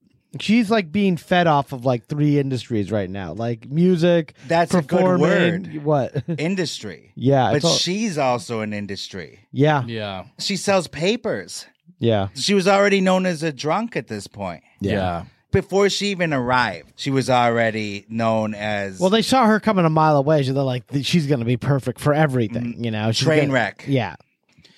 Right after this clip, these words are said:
Speaker 2: Apparently, she was in talks to do the song for Quantum of Solace, the Bond film.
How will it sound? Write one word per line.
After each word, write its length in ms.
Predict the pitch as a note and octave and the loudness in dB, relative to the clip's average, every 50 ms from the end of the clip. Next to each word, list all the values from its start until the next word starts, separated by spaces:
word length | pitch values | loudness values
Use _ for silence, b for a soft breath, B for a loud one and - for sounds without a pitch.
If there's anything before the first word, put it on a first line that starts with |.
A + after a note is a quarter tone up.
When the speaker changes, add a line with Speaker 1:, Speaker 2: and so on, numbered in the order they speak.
| b b b b b | b b b b b
Speaker 2:
Apparently, 840 | C3+ C#3 C3 - - D3+ E3 G3 A3+ A#3 G3+ E3 D#3 D#3 D3+ D3+ C#3+ | -8 -8 -8 -6 -4 -2 0 2 2 2 2 0 0 0 0 0 -2
she 300 | - - - - F3 E3 | -4 -4 -2 -2 0 0
was 420 | D#3 E3 E3 D#3+ D3 C3+ B2 A2+ | 2 2 2 2 2 0 -4 -6
in 240 | - - D3+ D3 C3+ | -4 -2 -2 -2 -2
talks 440 | - - D3+ D3+ D#3 D#3 D3+ - - | -2 0 2 4 2 2 0 -4 -12
to 120 | - D#3 D3 | -10 -10 -10
do 580 | C3+ A#2 C3 C#3 C#3 C#3 C#3 C#3 C3 C3 B2 - - | -8 -4 -2 0 0 2 2 2 2 2 0 -2 -10
the 300 | A2 A2+ C3 B2+ B2+ A#2+ | -6 -2 0 0 0 0
song 480 | - - - C3 B2+ B2+ C3 C3+ C3+ | -2 -2 0 2 4 4 4 2 0
for 640 | B2+ - C3 B2+ B2 A#2+ A#2 A#2 A2+ A2 G2+ F#2+ - - | -2 -2 0 2 2 4 2 2 0 -2 -4 -8 -12 -10
Quantum 480 | - C3 C3+ C3+ C3+ C3+ - C#3+ B2+ B2 | -4 0 0 2 2 0 0 0 0 0
of 100 | A2 - | 0 -2
Solace, 760 | - - C3 C3 D3 D3+ C3 G#2+ F#2 E2+ - - - - _ - | -2 0 2 2 4 2 2 -2 -4 -8 -10 -12 -14 -14 _ -14
the 80 | A2+ | -14
Bond 480 | G#2 F#2+ A#2+ A#2+ C3 C3+ C3 B2+ C3 B2 | -12 -6 -4 0 0 2 2 0 -2 -4
film. 420 | - - A2 F#2 D#2+ C2+ - - | -6 -10 -8 -8 -10 -12 -16 -20